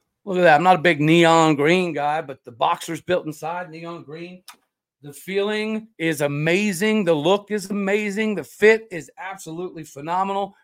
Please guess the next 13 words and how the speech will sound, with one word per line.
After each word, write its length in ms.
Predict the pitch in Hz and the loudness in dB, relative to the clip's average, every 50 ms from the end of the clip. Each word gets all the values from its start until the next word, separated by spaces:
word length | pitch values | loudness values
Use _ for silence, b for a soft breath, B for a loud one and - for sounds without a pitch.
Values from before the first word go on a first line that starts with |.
| b - | b -12
Here's 200 | 170 175 160 170 | -10 -8 -8 -8
a 40 | 170 | -6
more 260 | 165 160 160 160 160 | -6 -4 -4 -4 -6
kind 240 | - - 170 165 160 | -8 -10 -10 -10 -8
of 80 | 147 | -8
a 80 | 143 143 | -10 -10
classic 680 | - - - 151 156 165 175 180 - - - 185 190 190 | -10 -8 -6 -4 -4 -4 -6 -8 -10 -10 -12 -12 -12 -12
look, 360 | - 175 175 185 202 214 202 _ - | -10 -8 -6 -6 -6 -8 -10 _ -12
right? 320 | 147 165 180 190 202 185 | -8 -6 -6 -6 -6 -8
With 140 | 156 151 _ | -12 -18 _
the 60 | 127 | _
bird 340 | 117 120 147 160 170 165 156 | _ -12 -10 -10 -10 -12 -12
dogs 680 | 170 170 170 170 175 175 175 175 175 180 175 170 _ | -12 -10 -10 -10 -12 -12 -14 -14 -14 -14 -16 _ _